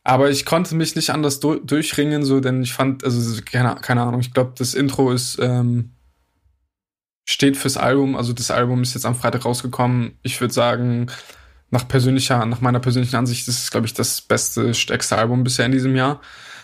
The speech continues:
Auf jeden Fall, um noch ein wenig auf den Song, ähm, einzugehen. Ähm, ja, Disaster ist wieder etwas politischer geworden als sonst. Ähm, hat auch die letzten Jahre so ein bisschen versucht, finde ich, seinen Sound zu finden. Hat das jetzt hier aber konsequent, zum, also würde ich sagen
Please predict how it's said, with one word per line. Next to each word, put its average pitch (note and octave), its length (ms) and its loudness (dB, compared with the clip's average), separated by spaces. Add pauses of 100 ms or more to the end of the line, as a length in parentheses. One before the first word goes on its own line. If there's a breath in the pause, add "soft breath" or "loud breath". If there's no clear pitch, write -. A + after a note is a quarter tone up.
(140 loud breath)
Auf A#2+ 120 0
jeden D3+ 120 2
Fall, D#3 140 2
um D3+ 60 0
noch C#3 100 0
ein C#3+ 160 2
wenig D#3 220 0
auf C#3 140 0
den C#3+ 180 2
Song, E3 400 0
ähm, B2+ 580 0 (220 loud breath)
einzugehen. C3+ 760 2 (300 loud breath)
Ähm, A#2+ 500 0 (100)
ja, C3 100 2
Disaster D3 500 0
ist C#3 180 -2
wieder D3 240 2
etwas D3+ 260 -4
politischer F#3+ 380 0
geworden A#2+ 340 0
als A#2+ 200 -2
sonst. C3+ 460 -2
Ähm, B2+ 500 0 (240 loud breath)
hat C3+ 120 2
auch C#3 80 4
die C#3 100 -2
letzten C#3 240 2
Jahre C#3 160 4
so C3+ 100 2
ein C3+ 60 2
bisschen C3+ 420 0
versucht, C3+ 460 -2
finde C3+ 180 0
ich, B2+ 80 0
seinen B2 160 0
Sound C#3 260 0
zu D3+ 100 -6
finden. D#3+ 680 -2
Hat B2 140 -2
das C3+ 140 0
jetzt C3 200 0
hier D3+ 240 2
aber C3 240 2
konsequent, C3+ 580 -4
zum, - 260 -4
also B2 240 -2
würde A#2+ 120 0
ich A#2 100 -2
sagen A#2+ 480 0